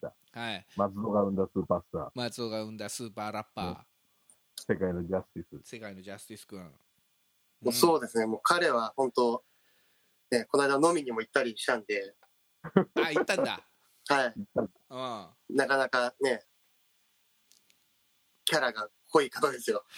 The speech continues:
Speaker 2: <laughs> あれ、そこまででも絡んでなかったよね。
Speaker 3: いやー、この間飲みに行った時にやっぱ半日ぐらいね、ずっと喋ってたんで。
Speaker 2: おー、そ-、それ以前。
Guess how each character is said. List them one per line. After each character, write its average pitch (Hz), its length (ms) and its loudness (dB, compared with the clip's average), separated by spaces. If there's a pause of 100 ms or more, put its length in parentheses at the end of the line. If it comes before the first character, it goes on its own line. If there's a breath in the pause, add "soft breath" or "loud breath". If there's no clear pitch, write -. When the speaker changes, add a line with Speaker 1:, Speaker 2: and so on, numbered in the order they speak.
(600 loud breath)
Speaker 2:
<laughs> - 840 -2
あ 254 160 2
れ、 311 40 -2 (500)
そ 339 360 0
こ - 140 -6 (400)
ま 370 60 0
で 180 560 2
で 156 180 2
も 170 160 -4
絡 220 380 2
ん 226 120 -4
で 156 140 0
な 190 160 0
か 156 120 0
っ 123 120 -8
た 113 100 -4
よ 104 120 -4
ね。 110 320 -6 (1000 loud breath)
Speaker 3:
い - 40 6
や 233 220 4
ー、 233 40 -4
こ 220 140 4
の 226 80 4
間 233 360 0 (260)
飲 208 180 8
み 214 80 6
に - 20 6
行 156 40 -8
っ - 40 -14
た 147 100 0
時 139 220 -2
に 123 80 6
や 120 80 4
っ - 80 -10
ぱ - 60 0
半 160 200 2
日 165 200 -2
ぐ 156 100 4
ら 131 80 -2
い 107 100 -12
ね、 104 140 -6
ず 113 240 2
っ - 40 -20
と 113 100 2
喋 120 300 0
っ - 20 -20
て - 100 -20
た 104 100 -2
ん - 100 -12
で。 - 60 -20 (380)
Speaker 2:
お 151 460 -2
ー、 147 40 -4
そ-、 196 220 -2
そ 220 160 2
れ 196 120 2
以 190 200 0
前。 117 340 -4